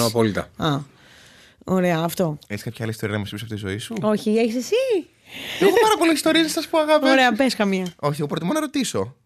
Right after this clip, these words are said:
Speaker 3: Μπορώ, μπορώ να ρωτήσω καλύτερα;
Speaker 1: Όχι, θέλω να πεις μια ιστορία.
Speaker 3: Θέλω να ρωτήσω, αγάπη.
Speaker 1: Ερώτα.
Speaker 3: Είσαι κεντρικιά εδώ πέρα και δεν το θυμάμαι;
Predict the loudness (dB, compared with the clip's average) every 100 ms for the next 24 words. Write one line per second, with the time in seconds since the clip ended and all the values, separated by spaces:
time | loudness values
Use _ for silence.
0 | _ _ -4 -2 -2 -2 -2 -2 -6 -12
1 | -10 -8 -4 2 2 2 2 2 2 0
2 | 0 -2 -4 -4 -4 -6 _ _ -4 0
3 | 2 2 2 0 -2 -2 2 2 2 -2
4 | -4 -4 -2 0 2 0 2 -2 -2 -4
5 | -4 -2 0